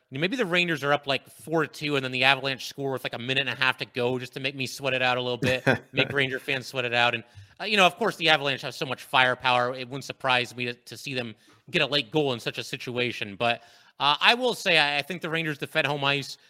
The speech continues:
Speaker 1: Uh, they gotta bring it. They gotta be better. And, um, yeah, I mean, it, it would kinda continue this weird trend early in the season where they're beating good teams and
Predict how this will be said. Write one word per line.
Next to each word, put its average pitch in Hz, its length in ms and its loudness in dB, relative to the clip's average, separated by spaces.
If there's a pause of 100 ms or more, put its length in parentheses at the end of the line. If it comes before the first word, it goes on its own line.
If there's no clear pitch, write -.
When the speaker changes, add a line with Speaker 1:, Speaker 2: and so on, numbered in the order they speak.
(180)
Speaker 1:
Uh, 127 100 4
they 143 140 0
gotta 190 180 4
bring 156 220 0
it. 151 100 2
They 151 100 -2
gotta 143 180 2
be 135 80 -4
better. 131 420 2
And, 120 240 -2
um, 110 360 0 (640)
yeah, 117 320 2 (240)
I 117 80 -14
mean, 120 180 -2
it, 139 300 -4
it 147 60 -8
would 139 100 -8
kinda 170 200 2
continue 151 400 -8
this 131 260 -6 (320)
weird 185 300 -4
trend 196 260 0
early 175 220 4
in 156 80 2
the 131 80 -2
season 131 400 -2
where 131 100 0
they're 127 140 -2
beating 143 340 -4
good 139 160 0
teams 143 320 -4
and 117 160 -4